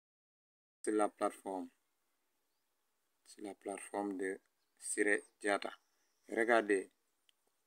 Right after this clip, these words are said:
les trois barres. Il y a trois barres. Vous cliquez. Venez jusque là. Là, j'ai écrit scolarité.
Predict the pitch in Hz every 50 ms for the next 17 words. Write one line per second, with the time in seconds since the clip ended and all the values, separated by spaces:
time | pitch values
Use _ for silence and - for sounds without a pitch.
0 | _ - 110 107 101 - - 110 113 113 113 104 101 104 98 95 - - _ _
1 | _ _ _ _ _ _ _ _ _ _ _ _ _ _ - 104 104 104 - -
2 | - 110 110 107 101 107 101 95 95 _ _ - _ _ _ _ 95 101 101 -
3 | - 113 113 107 - 107 92 92 - _ _ _ _ _ _ _ _ _ _ _
4 | _ _ _ _ _ _ _ _ _ _ - 104 107 107 107 107 101 107 107 -
5 | - 110 104 98 95 92 95 98 104 107 104 104 107 104 - 107 104 101 - -
6 | - 110 104 104 101 98 98 90 - - -